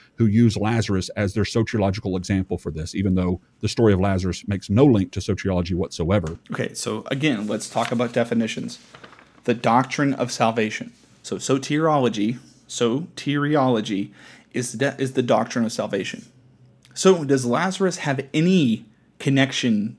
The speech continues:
Speaker 2: to, uh, the doctrine of salvation? Well, he says that there isn't.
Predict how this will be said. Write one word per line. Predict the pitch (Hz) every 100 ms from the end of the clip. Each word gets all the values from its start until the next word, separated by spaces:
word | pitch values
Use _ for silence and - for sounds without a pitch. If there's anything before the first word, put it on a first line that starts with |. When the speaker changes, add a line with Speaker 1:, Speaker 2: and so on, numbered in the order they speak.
| -
Speaker 2:
to, | - 120 113 107 107 - _ _ - _ _ _ _
uh, | - 117 107
the | 107
doctrine | 117 120 110 - 104
of | 107
salvation? | - 101 101 - - - _ _ _ _ _ - - - - - - - - _ _ _ - _ - - - -
Well, | 131
he | 175
says | 196 170 151
that | 135
there | 120
isn't. | 113 113 - -